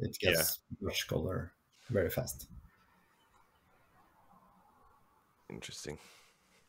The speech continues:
Speaker 2: So are you, uh, are you that north that you're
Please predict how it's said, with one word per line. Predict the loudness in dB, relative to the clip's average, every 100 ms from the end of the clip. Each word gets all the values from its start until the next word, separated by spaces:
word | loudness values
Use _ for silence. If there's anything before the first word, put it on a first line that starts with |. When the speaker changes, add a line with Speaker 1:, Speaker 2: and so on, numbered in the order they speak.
| _ _ _ _ _ -20 _ 0
Speaker 2:
So | 12 12 12
are | 12
you, | 12 12
uh, | 12 12 8 10
are | 12
you | 12 12 10 6
that | 8 12 12 12
north | 12 12 12 10
that | 6
you're | 10 12 12 10